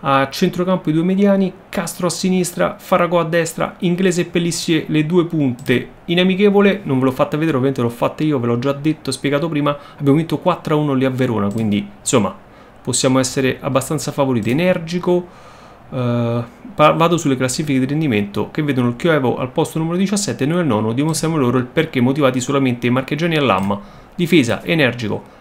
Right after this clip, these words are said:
credo in voi, andate fuori, fate vedere il vostro valore, bene. Centrocampo stessa cosa, tutti felici, stessa cosa in avanti, bene il nostro carissimo Silvietto Piola. Finiamo il discorso alla squadra, in posto di istruzione avversaria scendiamo in campo olimpico per ottenere tre punti fondamentali.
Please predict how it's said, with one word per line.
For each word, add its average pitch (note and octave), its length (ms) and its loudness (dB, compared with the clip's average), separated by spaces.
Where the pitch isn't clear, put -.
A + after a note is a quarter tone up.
credo F3 240 2
in E3 80 0
voi, D#3 80 2
andate C#3 240 2
fuori, D3 260 0
fate D3+ 220 -4
vedere D3 180 0
il C#3+ 60 -2
vostro D3+ 280 -2
valore, F#3 380 0
bene. G#2+ 480 -4
Centrocampo D3+ 600 0
stessa D3 380 0
cosa, D3 360 0
tutti C#3+ 280 -8
felici, D#3+ 480 -4
stessa E3 460 -4
cosa E3 220 0
in D#3+ 80 0
avanti, E3 480 0
bene D3+ 420 0
il D3 140 2
nostro C#3+ 540 0
carissimo D#3 540 0
Silvietto E3+ 420 -2
Piola. F3+ 220 0
Finiamo E3+ 280 -2
il E3 60 -4
discorso F3 440 -4
alla G3 100 2
squadra, G3+ 420 2
in D#3 120 0
posto G3 300 2
di F3+ 80 4
istruzione F#3+ 380 -2
avversaria G3 360 2
scendiamo D#3+ 300 -2
in D#3 40 -12
campo E3+ 220 -2
olimpico B2+ 460 2
per C#3+ 100 0
ottenere C#3+ 340 0
tre D3+ 140 -4
punti A#2+ 380 -4
fondamentali. D3+ 800 2